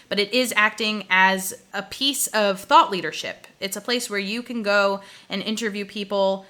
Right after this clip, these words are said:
and have access to people that you might not have access to have meetings with otherwise. You know, you can say, "Can I interview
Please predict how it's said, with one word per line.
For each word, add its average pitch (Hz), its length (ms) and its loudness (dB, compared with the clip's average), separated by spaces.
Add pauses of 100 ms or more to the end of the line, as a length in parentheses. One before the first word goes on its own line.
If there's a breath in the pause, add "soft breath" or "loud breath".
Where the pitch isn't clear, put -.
(120 loud breath)
and 180 580 4 (200)
have 233 220 4
access 233 420 2
to 220 80 -10
people 214 220 -6
that 196 140 -2
you 196 80 -4
might 196 180 2
not 185 160 2
have 180 280 2
access 190 420 -2
to - 60 -8
have 175 200 -2
meetings 208 320 -2
with 175 140 -4
otherwise. 156 520 -4
You 185 80 -6
know, 180 60 -4
you 170 100 -6
can 175 140 -10
say, 170 140 -4
"Can 180 140 -6
I 175 100 0
interview 180 340 -8